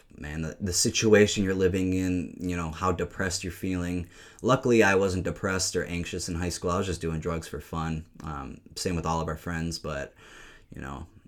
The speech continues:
I guess that was a bad influence if we were all doing 'em and, you know,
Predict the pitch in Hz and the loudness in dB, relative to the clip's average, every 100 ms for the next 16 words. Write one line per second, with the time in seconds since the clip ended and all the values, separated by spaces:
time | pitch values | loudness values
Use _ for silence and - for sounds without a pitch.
0 | - 80 82 - 85 85 85 87 90 82 | -10 -6 -6 -4 0 0 2 2 2 2
1 | 87 85 85 - 85 - 90 87 87 85 | 0 0 -2 -2 -4 -2 0 2 0 0
2 | 87 85 85 87 82 80 82 85 82 78 | 0 0 -2 -4 -2 -4 -6 -6 -6 -4
3 | 82 | -6